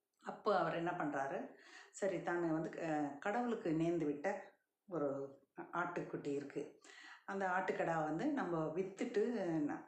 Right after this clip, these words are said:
பேரனுக்கு ட்ரெஸ் எடுத்து கொடுக்கலாம் அப்படின்னு சொல்லி சொல்றாரு. அதுக்கு அவங்க மனைவி, அவங்க, அவங்க, அவங்க தெரிஞ்சவங்களாம் சொல்றாங்க, "ஐயோ, கடவுளுக்கு நேர்ந்து விட்ட ஆட்டு, இதெல்லாம் வந்து விற்கக்கூடாது, அப்படி கடவுளுக்கு தான் கொடுத்துடணும்" அப்படின்னும் போது, "போ, அந்த பணம் இல்லாம நான் தவிக்கிறேன், அப்போ கடவுளா வந்து என்னை காப்பாத்துச்சு,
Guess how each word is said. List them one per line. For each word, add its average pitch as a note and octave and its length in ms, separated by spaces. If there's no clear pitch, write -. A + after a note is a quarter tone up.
பேரனுக்கு E3 440
ட்ரெஸ் C#3 280
எடுத்து D#3 260
கொடுக்கலாம் C#3+ 400
அப்படின்னு C3+ 220
சொல்லி C#3 360
சொல்றாரு. C#3 440
அதுக்கு F#3+ 240
அவங்க F#3 200
மனைவி, F#3 480
அவங்க, D#3+ 480
அவங்க, F#3 300
அவங்க F#3+ 360
தெரிஞ்சவங்களாம் F#3+ 480
சொல்றாங்க, D#3 220
"ஐயோ, E3+ 280
கடவுளுக்கு F#3 500
நேர்ந்து E3 280
விட்ட D3 460
ஆட்டு, D3+ 420
இதெல்லாம் D#3+ 440
வந்து E3 100
விற்கக்கூடாது, D#3 640
அப்படி D3 220
கடவுளுக்கு E3 380
தான் F3 300
கொடுத்துடணும்" D#3 360
அப்படின்னும் D3+ 300
போது, E3 240
"போ, F#3 220
அந்த D3 240
பணம் E3+ 340
இல்லாம F3+ 260
நான் E3+ 160
தவிக்கிறேன், E3 300
அப்போ D#3+ 340
கடவுளா F3+ 220
வந்து E3+ 220
என்னை D#3+ 160
காப்பாத்துச்சு, D#3+ 580